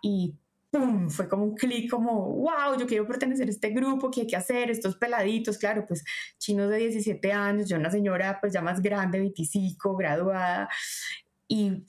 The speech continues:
cuando descubrí que es que estos peladitos eran unos emprendedores impresionantes, conecté inmediatamente. Entonces tenía como una doble vida, ¿no? La vida de día de oficina y la vida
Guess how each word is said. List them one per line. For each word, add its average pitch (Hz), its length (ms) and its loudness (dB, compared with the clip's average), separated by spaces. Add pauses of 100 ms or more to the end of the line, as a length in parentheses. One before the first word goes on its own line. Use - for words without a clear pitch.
cuando 180 260 0
descubrí 175 380 -2
que 170 100 -2
es 190 60 -6
que 240 120 -2
estos 233 220 -2
peladitos 220 540 0
eran 269 380 0
unos 277 300 0
emprendedores 233 1120 0
impresionantes, 208 880 -2
conecté 208 420 -2
inmediatamente. 208 920 0 (600)
Entonces 208 400 0
tenía 220 260 0
como 254 160 0
una 208 220 2
doble 240 280 2
vida, 254 300 2
¿no? 214 160 2
La 233 140 2
vida 190 320 2
de 220 100 0
día 208 220 2
de 202 80 2
oficina 226 640 0 (320)
y 214 140 0
la 208 160 2
vida 185 180 2